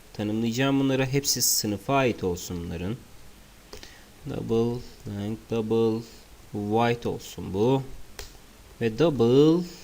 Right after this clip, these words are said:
height olsun burada. Şu şekilde bir tanım yapayım. Private'ın içerisinde. Şimdi public'te de gideyim. Bir constructor mı, destructor mı? Bir yazayım.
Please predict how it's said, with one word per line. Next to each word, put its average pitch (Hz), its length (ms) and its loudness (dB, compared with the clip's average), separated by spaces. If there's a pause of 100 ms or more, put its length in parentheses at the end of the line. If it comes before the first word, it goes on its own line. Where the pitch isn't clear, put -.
(340)
height 135 320 0
olsun - 320 -10 (480)
burada. 90 260 -2 (1000)
Şu - 80 -10
şekilde 131 320 -2
bir 165 80 4
tanım 165 220 6
yapayım. 131 280 2 (1000)
Private'ın 131 400 0
içerisinde. 104 580 0 (960)
Şimdi 190 220 -4
public'te 175 560 0
de 104 80 0
gideyim. 113 640 0 (560)
Bir 98 280 -6 (1700)
constructor 170 680 0
mı, 92 200 -4 (380)
destructor 131 680 0
mı? 87 220 -4 (640)
Bir 196 120 -4
yazayım. 110 400 2